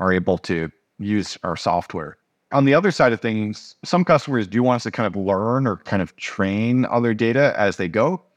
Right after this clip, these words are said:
We're able to do that while de-identifying the data and removing all of the key and sensitive information. Um, so if they do wanna go a little deeper and have the A I learn their preferences and,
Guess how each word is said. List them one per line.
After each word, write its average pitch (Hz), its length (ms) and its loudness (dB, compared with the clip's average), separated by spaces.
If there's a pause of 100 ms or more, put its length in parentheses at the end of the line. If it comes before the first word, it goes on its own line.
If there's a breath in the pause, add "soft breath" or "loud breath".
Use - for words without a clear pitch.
(340)
We're 147 140 4
able 208 180 4
to 147 100 -8
do 131 140 2
that 123 200 4
while 104 180 4
de-identifying 104 1120 0
the 95 120 -8
data 85 440 -4
and 92 180 0
removing 95 420 0
all 104 280 4
of 95 100 0
the 92 140 -2 (220)
key 104 220 -2
and 95 120 0
sensitive 92 380 -2
information. 90 800 -2
Um, 90 140 -6
so 95 220 -2
if 87 100 -4
they 104 120 0
do 147 160 4
wanna 131 300 4
go 107 200 2
a - 20 2
little 92 200 -2
deeper 120 480 2 (420 soft breath)
and 98 120 -6
have 107 180 2
the 113 160 -4
A 110 100 2
I 98 320 4
learn 110 300 0
their 104 100 0
preferences 104 800 -2
and, 90 160 -4